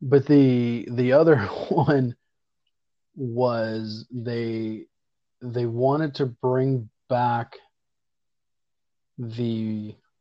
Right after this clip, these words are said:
I guess, the spirit of the Isuzu Brat, or the, uh, uh, the, the, the, the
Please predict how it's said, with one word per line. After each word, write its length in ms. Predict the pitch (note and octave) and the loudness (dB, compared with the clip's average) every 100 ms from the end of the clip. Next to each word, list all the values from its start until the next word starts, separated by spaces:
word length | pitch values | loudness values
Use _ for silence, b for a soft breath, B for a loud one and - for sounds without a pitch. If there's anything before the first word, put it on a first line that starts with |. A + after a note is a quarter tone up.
| _ _ _ _ _ _ _ _ _ _ _ _ _ | _ _ _ _ _ _ _ _ _ _ _ _ _
I 120 | B2 A#2+ | -8 -2
guess, 280 | C3 C3 | -2 -2
the 160 | - B2+ | -6 -8
spirit 680 | - - - C#3+ D3+ F#3 E3+ | -8 -12 -4 0 2 0 -4
of 140 | D#3+ | -8
the 120 | F3 | -6
Isuzu 640 | D#3+ - F#3 F3 E3 E3 D3+ - | -6 -6 -6 -4 -2 -2 -4 -2
Brat, 480 | C#3+ D#3+ G3+ - - _ _ _ _ _ _ _ _ _ _ _ _ _ _ _ _ _ _ _ _ _ _ - | 0 0 -2 -8 -20 _ _ _ _ _ _ _ _ _ _ _ _ _ _ _ _ _ _ _ _ _ _ 2
or 180 | D3 C3+ | 4 6
the, 260 | C3+ C3 | 4 4
uh, 160 | A#2 A2 | 2 0
uh, 260 | - C3+ A#2+ | 2 2 2
the, 260 | A2+ A#2+ G2 | -2 -4 -4
the, 380 | A#2+ A2+ G#2+ - B2 | -6 -6 -8 -12 -10
the, 360 | A#2+ A2 G#2 B2+ | -8 -6 -10 -16
the 80 | _ | _